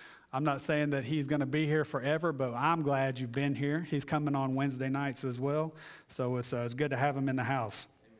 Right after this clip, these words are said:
Uh, but anyway, so back to the gym, these guys that I, I'm,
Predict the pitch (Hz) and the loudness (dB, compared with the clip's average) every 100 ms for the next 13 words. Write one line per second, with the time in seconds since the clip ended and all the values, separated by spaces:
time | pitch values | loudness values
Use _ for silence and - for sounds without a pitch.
0 | - _ - - - - 156 139 135 127 | -20 _ -20 -20 -18 -2 4 4 4 2
1 | 147 156 190 175 156 151 165 180 180 180 | 0 2 4 6 4 4 4 6 4 2
2 | 151 131 147 170 156 139 139 165 175 139 | 0 0 2 2 2 0 2 4 4 2
3 | 143 131 - 151 131 | 2 0 0 -2 -2